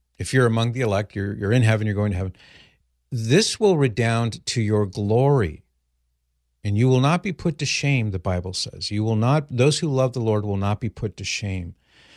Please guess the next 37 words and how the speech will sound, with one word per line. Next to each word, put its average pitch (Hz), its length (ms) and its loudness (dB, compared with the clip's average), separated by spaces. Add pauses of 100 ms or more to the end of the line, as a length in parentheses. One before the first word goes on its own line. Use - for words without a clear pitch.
(340)
So 104 680 0
here, 135 240 2
too, 139 280 0
we 107 80 4
don't 117 200 0
have 107 160 -2
precise 98 380 -2
details, 92 580 -2
but 101 260 0
for - 180 -6
the 101 120 0
elect, 117 580 0
those 104 220 -2
who 113 60 -4
are 95 40 -6
going 104 220 -2
to 95 60 -6
heaven, 104 360 0 (340)
their 156 220 4
sins 247 420 0
will 220 180 4
be 160 160 0
made 147 260 2
known 143 260 2
in, 123 260 0
in 123 140 0
a 113 60 2
certain 120 520 0
way, 127 240 4
perhaps, 104 680 -4
maybe 110 480 0 (180)
in 117 140 0
an 104 200 -2
opaque 135 560 0
kind 98 240 -6
of 90 140 -18
way. - 120 -20